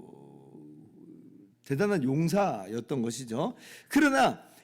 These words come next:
그래서 이스라엘 군대가 위축됐느냐, 도망가기 바빴느냐? 아니죠. 아비새가 다윗을 도와서, 어, 그 이스비브숫을 죽이는 거예요.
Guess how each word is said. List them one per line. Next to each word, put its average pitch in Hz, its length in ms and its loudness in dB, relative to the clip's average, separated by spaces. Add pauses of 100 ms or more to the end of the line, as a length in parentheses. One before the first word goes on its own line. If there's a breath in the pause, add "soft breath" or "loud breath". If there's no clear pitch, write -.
(100)
그래서 277 480 4
이스라엘 220 520 0
군대가 185 360 -4
위축됐느냐, 156 920 -4
도망가기 160 540 -4
바빴느냐? 135 580 -6
아니죠. 151 640 -10 (180)
아비새가 165 600 -6
다윗을 131 480 -8
도와서, 123 580 -6 (280 soft breath)
어, 165 480 -18
그 185 160 -4
이스비브숫을 156 920 -4 (300 loud breath)
죽이는 196 340 -4
거예요. 50 180 -18